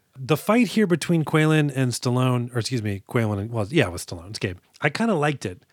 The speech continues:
Because the thing with John Lithgow is he's a big guy. I wish they had set up a little earlier that he was more of a physical threat, like maybe have him beat someone to death or something like that.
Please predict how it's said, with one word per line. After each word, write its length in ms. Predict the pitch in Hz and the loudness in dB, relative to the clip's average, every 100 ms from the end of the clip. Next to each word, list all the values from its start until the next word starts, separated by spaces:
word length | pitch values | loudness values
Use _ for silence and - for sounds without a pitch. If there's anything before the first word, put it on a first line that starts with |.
| _ _ - | _ _ -2
Because 140 | 156 | 0
the 80 | 170 | 2
thing 80 | 214 | 4
with 120 | 220 | 4
John 120 | 180 | 4
Lithgow 280 | 156 151 131 | 4 4 4
is 100 | 117 | 4
he's 160 | 190 202 | 4 2
a 40 | |
big 300 | 127 147 120 | 4 2 2
guy. 380 | 120 110 80 78 _ _ _ - | 2 2 0 -10 _ _ _ -2
I 80 | 139 | 2
wish 240 | 160 202 | 4 4
they 80 | 208 | 2
had 100 | 170 | 2
set 160 | 180 165 | 2 2
up 80 | |
a 60 | 135 | 4
little 240 | 127 139 | 4 4
earlier 340 | 135 131 139 139 | 4 4 4 4
that 80 | 123 | 2
he 60 | |
was 100 | 120 | 0
more 140 | 117 120 | 2 2
of 80 | |
a 40 | 104 | 0
physical 380 | - 117 120 127 | 0 -2 0 -2
threat, 260 | - 135 | 2 2
like 160 | 120 104 | 2 0
maybe 260 | 113 117 | 2 2
have 160 | 110 104 | 2 0
him 240 | 113 123 | 2 4
beat 200 | 139 156 | 4 4
someone 320 | - 160 170 160 | 4 4 4 4
to 80 | |
death 500 | 151 165 170 - - | 4 4 4 2 -4
or 60 | 147 | -4
something 380 | 143 156 156 156 | -2 -2 0 0
like 160 | 151 | 0
that. 220 | 139 160 | 0 0